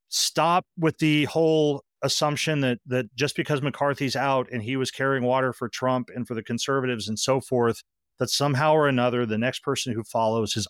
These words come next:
automatically going to be more moderate or better, right? Number two, I think it shows, again, the centrality of maga Nation in the G O P.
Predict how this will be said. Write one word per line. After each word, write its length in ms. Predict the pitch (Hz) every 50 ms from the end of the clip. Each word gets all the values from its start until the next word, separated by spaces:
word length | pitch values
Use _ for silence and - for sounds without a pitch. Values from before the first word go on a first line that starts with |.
| _
automatically 760 | - 131 135 143 147 143 139 131 135 127 123 - - 120 110
going 240 | 98 117 113 113 110
to 60 | 104 107
be 180 | 98 107 104
more 220 | 104 107 110 110 104
moderate 540 | 104 107 110 110 110 117 123 127 - - - _ _
or 160 | 127 117 104
better, 440 | 92 90 101 101 104 135 165 190 - _ _ _ _ _
right? 320 | - 107 120 143 180 180 - - _ _ _ _ _ _ _ _ _ _ -
Number 260 | 135 147 180 190 214
two, 320 | 208 - - 214 233 240
I 100 | 196 170
think 220 | 151 - 190 180 -
it 80 | 185
shows, 280 | - - - 185 175 139
again, 260 | 160 147 185 185 151
the 40 | 123
centrality 840 | - - 151 139 - - - 131 120 120 131 139 139 151 156 156 - -
of 400 | 123 120 120 120 123 131 123 - _ _ _ _ _ _ _
maga 380 | - 113 113 117 127 131 151 139
Nation 460 | 110 107 104 107 - - 127 120 123
in 180 | 101 110 110 120
the 80 | 131
G 220 | 120 101 101 101 104
O 100 | 113 117
P. 400 | - - 196 208 139 90 78